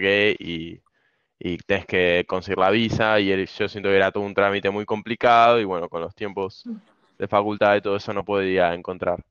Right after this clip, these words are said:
Speaker 2: Sí.
Speaker 1: Entonces, nada, de repente empecé, yo tengo nacionalidad.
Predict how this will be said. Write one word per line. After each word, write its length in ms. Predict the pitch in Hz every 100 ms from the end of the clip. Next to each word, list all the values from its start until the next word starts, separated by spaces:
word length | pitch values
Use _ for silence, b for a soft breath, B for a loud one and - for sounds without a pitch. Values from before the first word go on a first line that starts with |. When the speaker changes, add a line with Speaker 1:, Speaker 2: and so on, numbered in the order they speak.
| _ _ _ _ _
Speaker 2:
Sí. 80 | 101
Speaker 1:
Entonces, 1120 | - 110 143 123 117 113 110 - - - - _ _
nada, 440 | 101 98 90 87 - _
de 260 | 95 95 98
repente 420 | 101 113 113 123
empecé, 640 | 123 107 98 98 95 95 60
yo 120 | 110
tengo 180 | 120 113
nacionalidad. 640 | 98 - 95 90 92 95